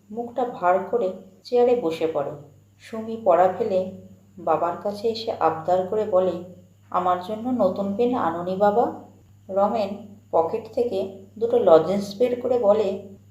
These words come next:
"আজ ভুলে গেছি রে মা, কাল ঠিক এনে দেব।" প্রিয়া জলের গ্লাসটা হাতে দিয়ে বলে, "কি গো, আজও কি তোমাদের স্যালারি দেয়নি? মাসের আট তারিখ হয়ে গেল।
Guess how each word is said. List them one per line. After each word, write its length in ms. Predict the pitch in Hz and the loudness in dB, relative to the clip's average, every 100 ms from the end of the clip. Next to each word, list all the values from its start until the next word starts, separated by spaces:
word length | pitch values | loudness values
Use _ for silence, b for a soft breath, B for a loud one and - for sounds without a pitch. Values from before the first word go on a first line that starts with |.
| _ | _
"আজ 200 | - 240 | -4 -4
ভুলে 340 | 254 214 208 220 | -4 -2 2 4
গেছি 280 | 233 233 208 | 4 4 0
রে 120 | 185 | 0
মা, 400 | 185 196 - - - - - | 0 -2 -6 -14 -20 -20 -2
কাল 200 | 240 254 | 0 0
ঠিক 300 | - 285 220 | -4 -4 -2
এনে 200 | 165 151 | 0 2
দেব।" 260 | 147 147 151 - - - _ _ _ | 0 -2 -4 -10 -20 -20 _ _ _
প্রিয়া 440 | - 262 247 233 233 - - - | -4 2 4 2 0 -14 -18 -2
জলের 400 | 185 170 185 202 | 4 4 4 -2
গ্লাসটা 420 | 226 233 - 247 | -2 -2 -2 -6
হাতে 360 | 202 170 202 202 | -2 -2 -2 -4
দিয়ে 240 | 220 226 | 0 0
বলে, 360 | 226 208 202 - - - - _ - | 0 -2 -4 -8 -16 -20 -20 _ -8
"কি 120 | 277 | 0
গো, 400 | 240 151 - - - - - | 2 2 -2 -14 -20 -20 -4
আজও 320 | 156 151 156 | 0 2 0
কি 180 | 160 196 | -4 -4
তোমাদের 320 | 220 233 240 262 | 0 0 0 -4
স্যালারি 400 | - 240 240 269 | 0 4 4 6
দেয়নি? 560 | 302 349 285 160 160 - - _ _ | 6 6 2 -4 -8 -16 -20 _ _
মাসের 400 | 233 262 - 294 | -6 -6 0 4
আট 200 | 247 202 - | 4 2 -2
তারিখ 300 | 254 277 277 | -4 -2 -4
হয়ে 240 | 220 214 233 | -2 2 4
গেল। 380 | 262 254 247 | 4 2 -2